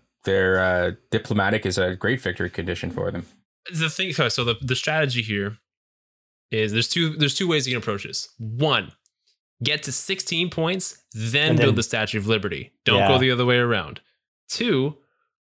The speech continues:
Speaker 2: uh, if you've already built the Statue of Liberty and you're, uh, kind of a S O L, then you vote against yourself to lose two diplomatic favors. Since you voted against yourself, you only lose one because you get the point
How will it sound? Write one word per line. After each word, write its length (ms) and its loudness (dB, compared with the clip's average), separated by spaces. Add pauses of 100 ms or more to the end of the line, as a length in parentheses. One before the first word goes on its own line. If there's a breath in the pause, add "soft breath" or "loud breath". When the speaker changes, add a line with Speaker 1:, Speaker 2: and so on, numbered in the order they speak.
(220)
Speaker 2:
uh, 200 0
if 180 0
you've 220 0
already 220 4
built 160 0
the 80 -6
Statue 360 -4
of 60 -2
Liberty 440 4
and 100 0
you're, 260 0 (180)
uh, 120 -2
kind 200 -4
of 80 -2
a 300 0
S 180 0
O 120 0
L, 320 0 (680 soft breath)
then 460 0
you 80 2
vote 200 4
against 360 0
yourself 420 -2
to 100 0
lose 400 2
two 220 -2
diplomatic 460 0
favors. 420 -4 (100)
Since 300 -4
you 100 0
voted 320 2
against 400 -2
yourself, 380 -6
you 100 -2
only 240 0
lose 220 0
one 600 -2
because 260 -2
you 40 -4
get 300 0
the 80 0
point 500 0